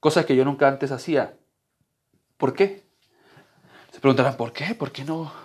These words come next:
no, no querías conocer a tus suegros y tu fu-, y tal vez tu futura familia que pudo haber sido?".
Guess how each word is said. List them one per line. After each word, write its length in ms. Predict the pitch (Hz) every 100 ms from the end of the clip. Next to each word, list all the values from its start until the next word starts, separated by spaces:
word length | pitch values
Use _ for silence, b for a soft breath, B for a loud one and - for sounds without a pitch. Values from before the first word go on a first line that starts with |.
| B
no, 280 | 135 147 143
no 140 | 143
querías 200 | 160 175
conocer 280 | 185 143 143
a 140 | 175
tus 160 | - 127
suegros 540 | - - 147 330 214
y 60 | 143
tu 120 | 135
fu-, 260 | 120 - -
y 80 | 120
tal 300 | - 127 156
vez 140 | 180
tu 80 | -
futura 580 | - 127 147 185 170 - -
familia 420 | 123 120 190 180
que 100 | 135
pudo 200 | 143 135
haber 160 | 127
sido?". 360 | 127 196 139 -